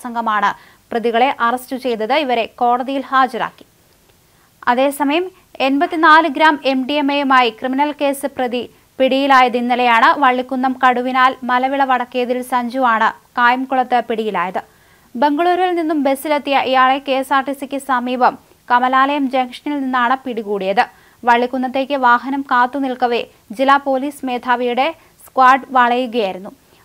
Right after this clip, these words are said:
മയക്കുമരുന്ന് വിൽപ്പനയടക്കം നിരവധി ക്രിമിനൽ കേസുകളിലെ പ്രതിയായ ഇയാൾ വള്ളിക്കുന്ന് ഭാഗത്തെ പ്രധാന ലഹരി കച്ചവടക്കാരനാണ്. ഭാര്യയും മയക്കുമരുന്ന്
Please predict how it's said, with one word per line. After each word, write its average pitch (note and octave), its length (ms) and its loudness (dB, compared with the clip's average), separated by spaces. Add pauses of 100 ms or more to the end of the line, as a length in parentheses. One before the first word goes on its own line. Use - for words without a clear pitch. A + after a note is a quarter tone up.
(120)
മയക്കുമരുന്ന് F4 640 0
വിൽപ്പനയടക്കം C#4 680 -2 (140)
നിരവധി B3 400 -4
ക്രിമിനൽ C4+ 400 -2
കേസുകളിലെ C4 520 -4 (100)
പ്രതിയായ A#3 440 0 (140)
ഇയാൾ A#3 180 4 (160)
വള്ളിക്കുന്ന് D4+ 440 4 (100)
ഭാഗത്തെ C4 340 0 (140)
പ്രധാന B3 400 0 (100)
ലഹരി B3 380 -4
കച്ചവടക്കാരനാണ്. A3+ 840 -2 (520)
ഭാര്യയും B3 380 2 (200)
മയക്കുമരുന്ന് C#4 560 -2